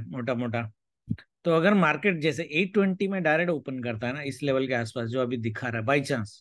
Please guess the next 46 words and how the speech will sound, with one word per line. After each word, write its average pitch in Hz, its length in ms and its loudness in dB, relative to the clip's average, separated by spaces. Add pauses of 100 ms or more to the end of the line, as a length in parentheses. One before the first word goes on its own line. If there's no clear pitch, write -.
(240)
तो 165 100 -4
एक 143 300 -2
बार 160 160 4
आप 139 140 2
बुक 117 220 -8
करना 135 320 -2
है, 180 200 -6
डीप 139 300 -2
आने 127 200 -2
दो 151 120 -8 (140)
थोड़ा 160 220 2
सा, 113 220 -8 (260)
ज्यादा 156 220 0
नहीं, 117 260 -4
थोड़ा 123 220 -2
सा, 185 200 -6 (720)
और 143 120 -4
फिर 190 140 2
इस 196 280 -2
लेवल 180 280 6
के 165 100 2
आसपास 151 380 0
अगर 151 160 -2
आपको 135 220 -4
पॉजिटिव 131 400 -4
प्राइस 127 280 -4
एक्शन 127 320 -8
दिखा 123 280 -8 (120)
तो 226 280 0 (260)
एक 175 220 -6 (160)
another 190 720 4 (260)
fifty 165 340 -6
points 175 320 -2 (120)
and 151 180 -4
then 165 160 -4
another 139 320 -4
fifty 120 320 -10
points, - 180 -18 (300)
फिर 160 100 -2
भी 202 120 2
हंड्रेड 180 280 4
पॉइंट्स 175 240 0
आपको 175 220 -10
मिल 147 220 -2
सकते 120 280 -6
हैं। 110 120 -6